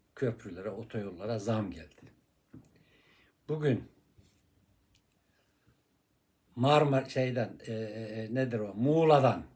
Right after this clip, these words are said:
Balıkesir'den ya da yakın mesafeye alalım, Antalya'dan çıkan bir sebze,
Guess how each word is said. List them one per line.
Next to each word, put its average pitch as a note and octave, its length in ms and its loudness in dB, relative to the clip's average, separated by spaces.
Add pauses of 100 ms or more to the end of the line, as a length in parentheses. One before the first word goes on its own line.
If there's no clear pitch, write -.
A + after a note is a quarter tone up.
(500)
Balıkesir'den A#2+ 680 0
ya F2+ 220 -14
da F#2 60 -12
yakın F#2+ 380 -12
mesafeye F2 540 -16
alalım, D#2 280 -20
Antalya'dan A#2 680 -4 (120)
çıkan G2 400 -10 (1000)
bir C3+ 80 -8
sebze, A2 640 -4